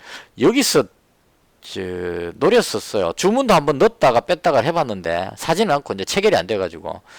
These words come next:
살려고 했는데 또 밀리니까, 어, 다시 팔아버리고 <laughs> 했는데, 아, 주문 안 했는데 이것도 순식간에 상한가로 딱 땡겨 올렸습니다. 그래서 아마도 이건 저, 정확하게 한 건 맞을 것 같아요. 이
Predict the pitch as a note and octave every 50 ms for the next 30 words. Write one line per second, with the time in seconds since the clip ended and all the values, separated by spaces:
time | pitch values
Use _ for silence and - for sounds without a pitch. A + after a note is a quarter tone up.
0 | - - - - A#3+ B3 B3+ B3+ G3 G3 G3 G3+ G3 F3 F#3+ F3 - D#3 A#2+ A2
1 | A#2 C#3+ F3+ F#3 D#3 B2 - - F#2+ F2+ F#2 G#2 A2+ - - G#2+ G#2 G2 - D3+
2 | C#3+ - - - G3 F#3+ F#3+ F#3+ F#3 D#3+ D3 C#3 - - D#3 C#3+ C3 B2+ A#2 G#2+
3 | G2 A2 - - - - - E3 G3 E3+ A#2 G2+ G#2 B2 D#3+ F3 D3 G2+ F2 E2+
4 | - - - - - - - - - - - - - - - - _ _ _ -
5 | - G3+ C4 - D#4+ - - - D4+ C#4 - B3+ B3+ G#3 D3+ C3 F3 G3 A3 G#3
6 | - D3 A#2 - - D3 - F3 D3+ C3+ C3 A#2+ A2 G2 F2+ - G2+ F#2+ F2+ F#2
7 | F2 F2 F#2+ G#2 A2 - - E3 E3 D3 - A#2+ B2 C#3+ F3 F#3 F3+ G3 F3+ F3
8 | D#3 D3+ F#3+ G3 F3 D3+ A2+ - _ _ _ - - A2 G#2+ G#2+ G#2 - - C#3
9 | D3 F#3 G#3 A#3 A#3+ F#3 D#3+ D3+ F3+ E3+ C#3 G2+ F#2+ F#2+ A#2 C#3+ - - D3 A#2+
10 | G2 - - F2 F2+ G#2 G#2